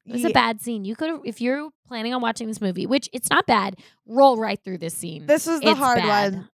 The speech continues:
Speaker 1: Yeah.
Speaker 2: So, it, you know, it starts with a B J, and she has, you know, some nice underwear. Uh, they do a classic sex formula. So it's like,
Speaker 1: Sure.
Speaker 2: you know, it's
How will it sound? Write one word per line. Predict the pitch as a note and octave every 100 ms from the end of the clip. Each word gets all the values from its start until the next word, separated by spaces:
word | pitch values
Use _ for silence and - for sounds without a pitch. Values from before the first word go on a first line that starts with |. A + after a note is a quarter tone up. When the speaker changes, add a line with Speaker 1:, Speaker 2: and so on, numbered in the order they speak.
| _
Speaker 1:
Yeah. | F#3+ F3+ D#3 C#3+ F#3+ _
Speaker 2:
So, | - C4 B3 A#3+
it, | A#3+ -
you | B3+
know, | G#3+
it | A3
starts | - G#3+ G3+
with | G#3
a | A3+
B | G#3+ C#4+ C#4
J, | A3+ C#4 B3 A#3+ A#3+ A#3 A#3 A#3 -
and | G#3+ G3+ G3 F#3+ F#3 F#3 F#3 F#3 F#3+ F#3+ -
she | A#3
has, | G3 F#3+ _ -
you | G#3
know, | F#3
some | G3
nice | C#3+ D3 F#3+ -
underwear. | C#4 C#4+ D4 C#4+ C#4 C4+ C4 B3+ B3+ B3+ C4 _ _ - -
Uh, | A3 A3+ G3+ F#3
they | G#3+ G#3
do | F3+ G3+
a | F#3+ F3+
classic | - G#3 F3+ E3 F#3+ -
sex | - C4 C4
formula. | - B3+ B3 B3 A#3+ A#3 A#3
So | - G3+
it's | F#3+
like, | F#3 F#3
Speaker 1:
Sure. | - B3+ E3+
Speaker 2:
you | B3
know, | A3 G3+
it's | G3